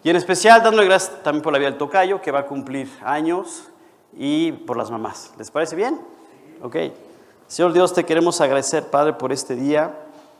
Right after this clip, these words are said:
Gracias, Dios, por esta oportunidad que nos das de estar aquí delante de ti, Señor. Gracias. Gracias por recordarnos cuánto nos amas. A veces, eh, lo vemos tan simple, pero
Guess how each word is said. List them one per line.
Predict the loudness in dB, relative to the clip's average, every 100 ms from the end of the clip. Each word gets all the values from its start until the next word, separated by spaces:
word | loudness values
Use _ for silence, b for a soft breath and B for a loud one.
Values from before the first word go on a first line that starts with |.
| B _ -20 -8
Gracias, | -2 -2 -2 -4
Dios, | -6
por | -2 -4
esta | -4
oportunidad | -6 -8 -8 -4 0 0 -2 B B B B B _
que | 2
nos | 4
das | 6 6
de | 4
estar | 4 6
aquí | 6 4 -2 -2 -6 -10 B B -12
delante | -8 -6 -6 -4
de | -6
ti, | -6 -8
Señor. | -8 -8 -6 -4 -6 -6
Gracias. | -6 -6 -6 -6 -6 -12 B B B B B B _
Gracias | 0 2 0
por | -4 -6
recordarnos | -2 -2 4 4 4 0 -4 -6 -2
cuánto | -2 0
nos | -4 -2 -4
amas. | -4 -6 -10 -12 -16 -20 _ b b b _
A | -4
veces, | -2 -2 -2 -4 -4 -6 -10 -20 _ _ _ -20 _ _ -14
eh, | -8 -6 -4 -4 -6 -12 -20 _ _ _ _ -18
lo | -6 -4
vemos | -2 -4 -4
tan | -4 -4
simple, | -2 -2 -2 -8
pero | -4 -2 -2 -4